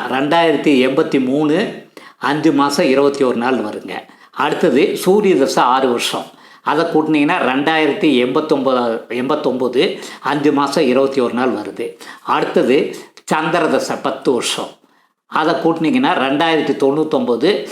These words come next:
அஞ்சு மாசம், இருபத்தி ஒரு நாள். இவ்வளவு போதுங்க. அடுத்தது, எப்போவுமே ஒரு திசையில வந்து ஃபஸ்ட்டு புத்தி அதே கோளோட புத்தியா தான் இருக்கும். இப்போ உதாரணத்துக்கு,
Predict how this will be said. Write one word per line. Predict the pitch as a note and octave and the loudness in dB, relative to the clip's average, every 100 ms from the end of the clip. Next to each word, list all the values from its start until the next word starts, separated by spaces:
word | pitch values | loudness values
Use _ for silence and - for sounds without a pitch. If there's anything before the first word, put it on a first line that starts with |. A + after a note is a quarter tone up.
| - - _ | -16 -20 _
அஞ்சு | - A#2 D3+ D3+ C#3+ | -6 -4 0 2 2
மாசம், | C3+ - G3+ | 0 0 0
இருபத்தி | C3+ C#3 C3+ C3+ | 2 2 0 0
ஒரு | A#2 G#2+ | -4 -4
நாள். | A#2 A2+ - _ | -6 -6 -12 _
இவ்வளவு | D#3+ D3+ C#3+ B2+ C#3 C3+ C#3 - - _ _ - | -2 2 2 4 4 4 2 -2 -16 _ _ -2
போதுங்க. | D#3 D3+ A#2 | 2 2 0
அடுத்தது, | B2 - C#3 D#3 E3 G#3 D3 B2 E3 - - _ _ _ _ _ | -2 -2 -2 -2 0 0 2 2 0 -4 -16 _ _ _ _ _
எப்போவுமே | - D3 D3+ A3 G#3 F#3 F3+ G3+ F#3 | -2 -2 0 2 4 2 2 2 4
ஒரு | D#3+ D3+ | 4 4
திசையில | B2+ C#3 - F#3+ F3 D3 | 2 2 2 2 2 2
வந்து | C#3+ F3+ | 2 0
ஃபஸ்ட்டு | - C#3+ - G3+ | 0 -2 0 0
புத்தி | C#3+ C3+ - | 2 0 2
அதே | G3 B2+ C3 D3 D#3 D#3+ E3+ E3+ D#3+ | 2 2 2 4 4 4 2 0 0
கோளோட | C#3+ C3+ B2 D#3 | 2 2 2 0
புத்தியா | C#3+ A#2 C3 A#2+ | -4 -2 -2 0
தான் | C3+ | -4
இருக்கும். | - C3+ - | -4 -6 -4
இப்போ | F3+ F#3+ D#3+ | -2 2 2
உதாரணத்துக்கு, | F3 F3 D3 C3 | 2 0 -2 -4